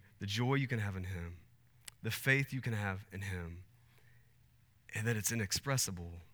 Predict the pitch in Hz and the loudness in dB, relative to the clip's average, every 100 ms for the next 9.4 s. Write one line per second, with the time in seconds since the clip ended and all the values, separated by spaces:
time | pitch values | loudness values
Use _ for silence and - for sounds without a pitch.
0 | - _ - - - - 107 98 - 139 | -20 _ -20 -20 -18 -4 0 0 -2 -2
1 | 156 139 104 104 101 127 131 113 95 - | 0 2 2 0 2 6 8 6 2 -4
2 | - 117 - 185 143 110 - 113 104 95 | -6 -4 0 0 2 0 0 0 0 -2
3 | - 107 92 90 87 87 - - - - | -6 -6 -2 -4 -4 -8 -12 -20 -20 -20
4 | - - - - _ _ _ _ _ _ | -20 -20 -20 -20 _ _ _ _ _ _
5 | - - _ _ _ _ - - - 127 | -20 -20 _ _ _ _ -16 -6 0 4
6 | 127 135 131 123 113 107 131 131 113 110 | 6 6 4 6 6 8 8 8 6 6
7 | 98 - 135 151 147 - - - - - | 6 4 2 2 -2 -10 -20 -20 -20 -20
8 | - _ _ 117 107 - 147 151 123 104 | -20 _ _ -4 2 4 6 6 6 4
9 | 113 101 92 | 6 4 2